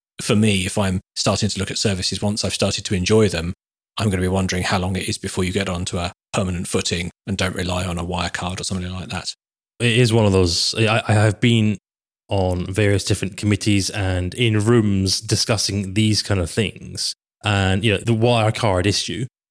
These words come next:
Speaker 2: is heavily felt before this event. Uh, yeah, it's a massive, massive risk for all of these businesses. And, you know, it, it's usually, it will be on the risk register that something goes wrong with Wirecard. People are usually more worried about, yeah,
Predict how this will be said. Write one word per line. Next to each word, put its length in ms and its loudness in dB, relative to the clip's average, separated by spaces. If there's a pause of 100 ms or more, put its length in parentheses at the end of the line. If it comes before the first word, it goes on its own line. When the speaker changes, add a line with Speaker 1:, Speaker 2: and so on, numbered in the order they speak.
(160)
Speaker 2:
is 140 0
heavily 600 0
felt 500 -4 (260)
before 280 4
this 160 2
event. 280 0 (680)
Uh, 60 0
yeah, 180 2
it's 160 -2
a 40 0
massive, 420 0
massive 340 0
risk 320 -2
for 160 -6
all 200 2
of 80 0
these 200 0
businesses. 520 -2
And, 240 -2
you 100 2
know, 60 -2
it, 160 -6
it's 220 -2
usually, 440 4 (240)
it 140 2
will 220 6
be 180 4
on 180 4
the 220 0
risk 260 0
register 380 2
that 160 -2
something 400 -2
goes 220 0
wrong 320 0
with 140 -2
Wirecard. 560 -2 (720)
People 220 2
are 220 2
usually 220 4
more 200 4
worried 240 4
about, 280 0
yeah, 120 0